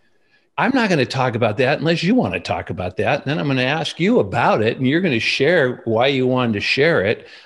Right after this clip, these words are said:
I'm, I'm not gonna peel an onion that doesn't wanna be peeled. And you have got to have enough confidence. And this is something that, don't try this at home, because people have to trust you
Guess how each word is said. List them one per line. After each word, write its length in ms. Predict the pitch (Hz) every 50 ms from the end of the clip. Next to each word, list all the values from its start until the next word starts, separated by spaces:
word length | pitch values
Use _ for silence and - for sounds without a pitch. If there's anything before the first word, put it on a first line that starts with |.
| _ _
I'm, 400 | - 120 143 175 196 190 - - - - - _ _ _ -
I'm 240 | - 139 165 220 240
not 220 | 214 175 156 139
gonna 260 | - 139 117 110 110 - - _ _ _ _ _ _ _
peel 480 | - - 180 185 185 160 131 120 - - 143 127 - 135
an 220 | 127 123 123 -
onion 800 | - 135 147 160 165 139 110 98 98 101 101 98 95 98 101 - - - - _ _ -
that 180 | 120 120 117
doesn't 280 | 117 127 131 117 117 110
wanna 200 | 113 110 104 95
be 140 | 82 92 -
peeled. 560 | - - - 117 95 - - - - - - _ _ _ _ _ _ _ _ _ _ _ _ _ _ _ _ -
And 500 | 131 120 117 113 113 113 113 110 110 - - _ _ _ _ _ _ -
you 320 | 123 110 107 131 175 202
have 200 | 190 160 151 131
got 200 | 123 151 135 127
to 100 | 120 113 117
have 260 | 110 - 131 117 110
enough 340 | 110 101 117 160 185 - -
confidence. 580 | - - 175 180 185 170 - 127 113 - - -
And 100 | 104 113
this 180 | 160 160 -
is 120 | 208 175 -
something 480 | - - 165 170 160 - - 135 113
that, 160 | 107 104 - 87
don't 240 | 139 139 143 -
try 300 | - - - 160 151 160
this 240 | 135 135 135 - -
at 100 | 107 87
home, 640 | - - - - 131 120 98 92 - 85 90 92 - _ _ _ _ _ - - - - - - - - _ _ _ _ _ _ _ - 131
because 380 | 123 110 - 156 131 123 -
people 420 | - - - 180 202 202 202 190 160
have 220 | 160 160 151 151
to 100 | - -
trust 600 | - - - - - 160 156 156 - - - -
you 320 | - 80 78 71 - -